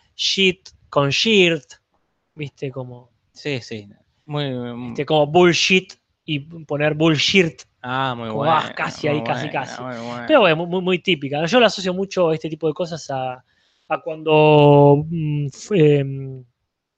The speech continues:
Speaker 1: Forrest Gump tiene este,
Speaker 2: Ajá.
Speaker 1: que i-, inventa una remera en esa
Speaker 2: La,
Speaker 1: época.
Speaker 2: la, la, el emoji, la, la remera,
Speaker 1: Sí,
Speaker 2: la,
Speaker 1: sí, sí.
Speaker 2: la sonrisa.
Speaker 1: Exactamente.
Speaker 2: Qué bien. Esa es la, del, la única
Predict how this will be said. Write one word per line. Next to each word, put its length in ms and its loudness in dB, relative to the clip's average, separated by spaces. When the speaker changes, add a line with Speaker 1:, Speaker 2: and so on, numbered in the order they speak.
Speaker 1:
Forrest 240 2
Gump 160 -6
tiene 180 -4
este, 280 0
Speaker 2:
Ajá. 220 2
Speaker 1:
que 60 -4
i-, 260 -2
inventa 340 -2
una 100 2
remera 480 0
en 120 -10
esa 180 -8
Speaker 2:
La, 80 -2
Speaker 1:
época. 260 -6
Speaker 2:
la, 60 -12
la, 160 -12
el 100 -12
emoji, 400 -4
la, 180 -8
la 140 -8
remera, 400 -4
Speaker 1:
Sí, 60 -12
Speaker 2:
la, 100 -8
Speaker 1:
sí, 100 -16
sí. 60 -20
Speaker 2:
la 140 -20
sonrisa. 680 -6
Speaker 1:
Exactamente. 760 -12
Speaker 2:
Qué 80 -8
bien. 320 -8
Esa 200 -2
es 60 2
la, 160 2
del, 460 -10
la 200 -6
única 280 -2